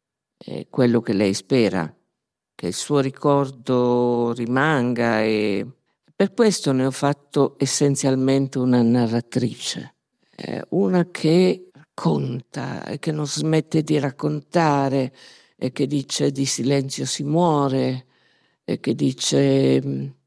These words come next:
"Il silenzio in certe occasioni è complicità", bisogna sempre dire quello che pensiamo.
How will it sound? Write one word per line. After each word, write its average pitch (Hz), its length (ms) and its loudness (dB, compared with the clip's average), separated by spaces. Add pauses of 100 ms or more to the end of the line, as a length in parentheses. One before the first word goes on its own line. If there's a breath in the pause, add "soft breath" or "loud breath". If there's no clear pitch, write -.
(460)
"Il 113 200 -8
silenzio 131 1160 0
in 123 140 -4
certe 131 360 -2
occasioni 131 580 2
è 131 60 -4
complicità", 135 920 -2 (400)
bisogna 139 540 -2
sempre 123 1040 -2 (360)
dire 135 760 0
quello 131 280 -2
che - 120 -4
pensiamo. 123 1000 -2